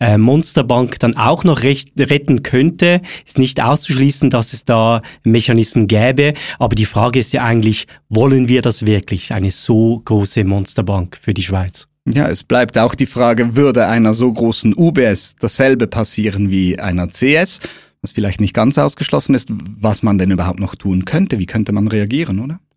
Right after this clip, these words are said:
Speaker 1: Ja, absolut. Also du sagst jetzt nicht ganz ausgeschlossen. Ich glaube, die Geschichte zeigt einfach, es ist relativ plausibel. Also wir müssen damit rechnen. Ähm, Krisen sind dem Kapitalismus inhärent, gerade in einem finanzialisierten Kapitalismus.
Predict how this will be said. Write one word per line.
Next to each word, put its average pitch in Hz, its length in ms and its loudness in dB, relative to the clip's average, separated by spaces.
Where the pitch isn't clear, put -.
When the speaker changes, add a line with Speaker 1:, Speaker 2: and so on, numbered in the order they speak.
Speaker 1:
Ja, 127 180 2
absolut. 143 540 2
Also 127 360 2
du 139 100 -2
sagst 135 320 0
jetzt - 300 -2
nicht 135 280 0
ganz 120 260 0
ausgeschlossen. 185 880 0
Ich - 120 -4
glaube, 117 260 0
die 110 120 -2
Geschichte 131 420 0
zeigt 117 340 0
einfach, 117 320 0
es - 160 -2
ist - 280 -4
relativ 143 500 2
plausibel. 135 680 0
Also 117 220 0
wir 113 140 4
müssen 135 260 2
damit 110 380 0
rechnen. 127 520 0
Ähm, 117 300 2
Krisen 170 540 2
sind 135 500 2
dem 120 240 2
Kapitalismus 123 760 0
inhärent, 117 760 0
gerade 131 420 2
in 117 120 4
einem 107 200 2
finanzialisierten 117 1040 0
Kapitalismus. 175 920 0